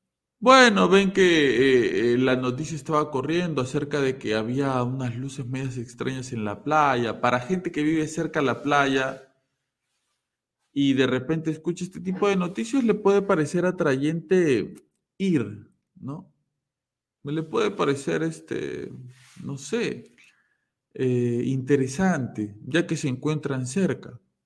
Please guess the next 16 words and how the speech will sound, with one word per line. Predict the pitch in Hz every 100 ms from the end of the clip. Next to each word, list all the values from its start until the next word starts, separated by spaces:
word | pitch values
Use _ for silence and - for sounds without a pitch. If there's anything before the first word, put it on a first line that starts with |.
| _ _ _ _ _ _ _ _ _ _ _ _ _ _ _ _ _ _ _ _ _ _ _ _ _ _ _ _ _ _ _ _ _ _ _
Estos | 208 196 208 190
cinco | - 185 185 165
chicos | - 175 160 175 147
deciden | 117 - - 143 131 120
ir | 123 120
a |
ver | 107 110 110
qué | 110
cosa | 113 107 107
estaba | - 107 104 101
pasando. | 117 - - - - 120 _ _ _ _ _ _ _ _ _ _ _ _ _ _ _ _ _ _ _ _ _ _ _ _ _ _ _ -
Cuando | 151 156 151
llegan, | 156 220 220 196
efectivamente, | 175 139 127 - 180 180 165 175 170 185 180 -
habían | 120 120 156 147 135
luces. | 165 151 - 107 107 -